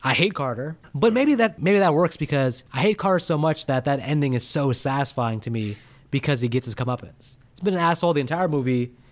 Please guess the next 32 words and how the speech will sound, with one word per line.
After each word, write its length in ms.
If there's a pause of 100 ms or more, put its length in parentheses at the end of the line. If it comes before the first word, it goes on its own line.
(140)
and 140
then 120
finally 340
gets 160
his 120
just 260
due 100
at 80
the 80
end. 180
So 80
maybe 480 (220)
him 160
being 140
an 60
asshole 360
works 260
in 80
the 60
movie's 160
favor 280
because 460 (160)
the 140
audience 340
is 80
super 360
happy 240
about 180
the 60
ending, 220
I'm 120
guessing. 400